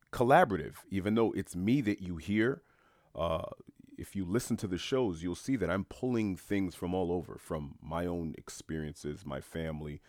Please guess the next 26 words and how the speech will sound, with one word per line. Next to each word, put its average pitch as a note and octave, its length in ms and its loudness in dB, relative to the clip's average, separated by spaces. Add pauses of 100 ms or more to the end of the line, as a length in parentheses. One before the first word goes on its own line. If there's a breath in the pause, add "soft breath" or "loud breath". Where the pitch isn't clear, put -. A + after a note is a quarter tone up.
(180 soft breath)
my E2 180 -4
friends, D#2+ 600 -6
conversations D#2 920 -8
that C#2+ 120 -8
I've A#1+ 160 -8
had, D#2+ 420 -4 (440 loud breath)
my F2 220 2
own E2+ 200 0
academic F#2+ 560 0
experiences, F2 600 -4
as D2+ 140 -6
well D2 220 -6
as D2+ 100 -8
other E2 220 -4
experiences D#2+ 760 -6
outside D#2+ 540 -4
of D#2 60 -14
the D#2+ 120 -6
academic D#2+ 540 -6
realm, E2 480 -2 (100)
uh, D#2+ 140 -6
my F2 220 0
own F2 260 -2
inroads, F2 600 -2
revelations, E2 920 -4
whatever. D#2+ 360 -4